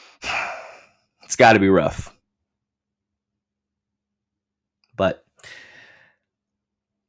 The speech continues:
moving on, that sets up the World Series. We will be getting a Tampa Bay Rays versus a Los Angeles Dodgers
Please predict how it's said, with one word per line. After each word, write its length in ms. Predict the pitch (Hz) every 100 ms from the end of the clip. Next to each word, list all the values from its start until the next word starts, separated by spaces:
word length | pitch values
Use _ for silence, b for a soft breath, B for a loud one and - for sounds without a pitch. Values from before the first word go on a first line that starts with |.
| -
moving 320 | 135 156 156
on, 380 | 175 185 202 208 _ -
that 240 | 117 135 -
sets 280 | 123 -
up 260 | 107 104 - _ _ _ _ _ -
the 120 | 113
World 280 | 110 117 113
Series. 500 | - 113 113 117 110
We 140 | 110
will 120 | 123 117
be 120 | 110
getting 240 | 110 110
a 100 | 95
Tampa 320 | 95 123 151
Bay 180 | 143 143
Rays 380 | 131 120 113 110
versus 320 | 104 101 104
a 60 | 92
Los 320 | 92 92 -
Angeles 400 | 104 107 104 98
Dodgers 600 | 92 92 90 87 87